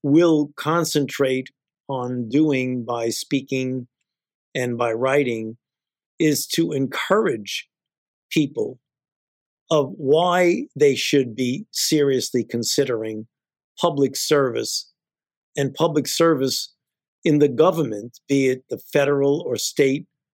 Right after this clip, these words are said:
government, is a very rewarding and impactful position to be in, where you can use your efforts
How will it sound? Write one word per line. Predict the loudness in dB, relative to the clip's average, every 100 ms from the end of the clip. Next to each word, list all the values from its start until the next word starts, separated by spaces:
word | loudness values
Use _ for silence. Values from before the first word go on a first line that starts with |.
| _
government, | 0 0 0 -4 -6 -2
is | 0 0
a | 0
very | -4 -4 2 4 4 2 -2 -6 _ _ _ _ 0
rewarding | 4 6 4 4 4 4 2 0 -4 -8 _ _ _ _ _ _ _ -2
and | 0
impactful | 0 -2 -4 -4 -6 -2 0 0 -4 _ _ _ _ _ _ -4
position | 0 0 0 -2 -4
to | -6
be | -2 0
in, | 0 -2 -6
where | -2 0 0
you | -2
can | -2 -2 -4 -6 _ _ _ _ _ _ _ -2
use | 2 4 4 2
your | 4 4
efforts | 2 0 2 -2 -4 -4 -8 -10